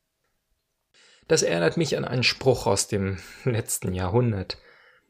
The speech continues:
"Stell dir vor, es ist Krieg und keiner geht hin." Ich fand immer, dass er so positiv und vor allem sehr einfach ist.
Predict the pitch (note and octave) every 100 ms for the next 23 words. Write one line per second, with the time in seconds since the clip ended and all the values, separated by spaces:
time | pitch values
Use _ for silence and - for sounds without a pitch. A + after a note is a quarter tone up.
0 | _ _ _ _ _ _ - - C#3 C#3
1 | C3 - C#3 C#3 C3 C3 - - D#3 E3
2 | - - - B2+ A#2 B2 A#2+ A2 G#2 G2+
3 | - G#2 F2+ - _ _ _ _ _ _
4 | _ _ _ _ _ _ C#3 - A3 G3
5 | - D3+ C#3+ C3 - _ A#2+ C#3 B2+ C3
6 | - G3+ C#3+ - - G#2 - - _ _
7 | _ _ _ - A2+ - A#2+ - A2 G#2
8 | G2 F#2 _ _ A2+ G2 A2+ G#2 - A#2+
9 | C3+ - G2+ - - - -